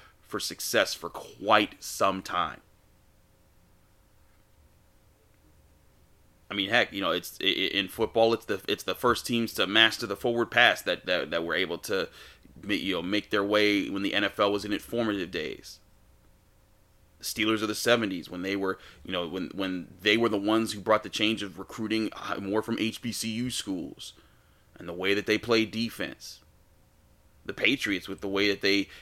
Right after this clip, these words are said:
advanced the West Coast passing offense. I mean, the forty-niners with the West Coast passing offense. And the way that the, the Patriots evolved it in their short passing game. And now more teams play like that. Embracing change.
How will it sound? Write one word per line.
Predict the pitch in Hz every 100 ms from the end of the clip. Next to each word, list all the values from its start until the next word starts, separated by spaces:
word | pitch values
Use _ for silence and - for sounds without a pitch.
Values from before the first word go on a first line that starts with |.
| -
advanced | 104 98 90 107 113 -
the | 104
West | 104 107
Coast | - 113 -
passing | 104 107 92
offense. | 120 104
I |
mean, | 110
the | 113
forty-niners | 107 123 123 123 127
with | 110 -
the | 120
West | 104 -
Coast | 110 92
passing | 98 85 - 87
offense. | 73 - - - - - - - -
And | 92 92
the |
way | 98 104
that | 101
the, | - 101 95
the | -
Patriots | - 107 113 110 - 104
evolved | 90 98 104 98
it | 110
in | - 92
their | 95
short | 98 117 107
passing | - 98 107 110
game. | 107 120 120 - - -
And | 107
now | 95 98
more | 95 104
teams | - 117 110
play | - - 123 135
like | 101 85
that. | 85 - - _ _ - - - - _ _ - -
Embracing | 98 95 107 110 135
change. | - 127 113 107 107 -